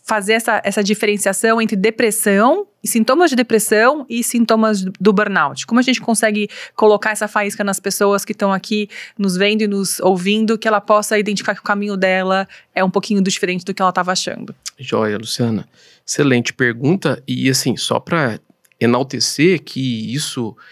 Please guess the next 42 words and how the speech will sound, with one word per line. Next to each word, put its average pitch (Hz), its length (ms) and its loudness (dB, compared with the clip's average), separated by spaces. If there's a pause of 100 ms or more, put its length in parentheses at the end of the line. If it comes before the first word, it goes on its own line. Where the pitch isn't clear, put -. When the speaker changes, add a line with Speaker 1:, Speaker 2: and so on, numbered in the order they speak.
(400)
Speaker 2:
do 120 300 2
burnout 117 640 0
ser - 180 -2
menos 131 540 2
estigmatizante 131 1300 -4
do 110 200 -6
que 110 520 -4
a 127 80 -4
depressão, 127 680 -4
isso 127 180 -6
não 294 120 -6
é 349 120 -10
dado 165 220 -4
da 156 80 0
minha 139 180 -4
cabeça, 127 540 -2
não 127 100 -4
é 143 40 -2
empírico 160 800 -6
da 143 100 0
minha 131 140 -4
experiência, 131 760 -4 (100)
tá? 170 240 -4 (460)
Isso 120 400 -2
são 139 240 -4
dados 120 320 -2
internacionais. 135 800 -4
Schauffele 131 420 -4
já 113 100 -8
falou 113 240 -12
sobre 127 360 -10
isso, 143 360 -2
Renzo 127 300 -2
Bianchi, 123 540 -2 (180)
que - 80 -12
é 123 40 0
um 117 60 -2
franco-suíço, 120 600 -6
escreve 135 360 -2
muito 135 340 2
sobre 110 340 -6
isso. 139 260 -4